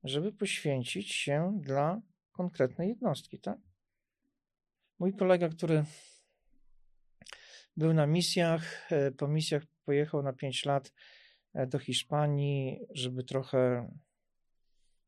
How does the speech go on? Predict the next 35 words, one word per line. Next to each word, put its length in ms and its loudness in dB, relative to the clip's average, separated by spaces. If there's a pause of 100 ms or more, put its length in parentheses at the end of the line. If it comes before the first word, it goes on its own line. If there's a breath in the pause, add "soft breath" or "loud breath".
(100)
odpocząć, 960 -2
zresetować 800 0
się 140 -6
po 160 -10
tych 220 -8
dziesięcioletnich 840 -4
misjach. 380 -6 (680 loud breath)
No 140 2
i 80 0
kiedyś 380 4
mówi, 260 0
że 400 2
dzwoni 340 -2
do 100 -2
niego 240 2
proboszcz 840 0
z 140 -4
miejskiej 400 0
parafii 640 -2 (640 loud breath)
i 80 -2
mówi, 200 4
czy 140 2
mógłbyś 300 2
pojechać 460 2
odprawić 420 0
mszę 260 2
świętą 760 -2 (680 soft breath)
o 80 -4
godzinie 340 4
osiemnastej 560 0
w 80 -6
niedzielę. 420 -4
Ten 180 -4
mówi 240 -2
tak. 380 -4